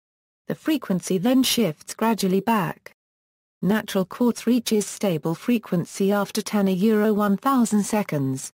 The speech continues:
with a negative offset to pre-irradiation frequency.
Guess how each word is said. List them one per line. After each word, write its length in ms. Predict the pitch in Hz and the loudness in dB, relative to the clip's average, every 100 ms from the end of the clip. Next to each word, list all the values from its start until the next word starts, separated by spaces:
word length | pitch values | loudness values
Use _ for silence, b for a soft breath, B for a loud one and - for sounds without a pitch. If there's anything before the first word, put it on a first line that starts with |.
| _ - | _ -4
with 140 | 220 | 0
a 80 | 190 | 2
negative 560 | 226 233 220 190 175 | 4 2 0 0 0
offset 480 | 202 180 - 170 - | 0 -2 -4 -4 -4
to 100 | - | -8
pre-irradiation 1160 | - - 214 - 190 202 202 202 247 277 - 175 | -8 0 0 2 0 0 2 2 2 0 -2 -4
frequency. 800 | - 277 233 190 170 175 165 | 0 0 0 -4 -4 -4 -4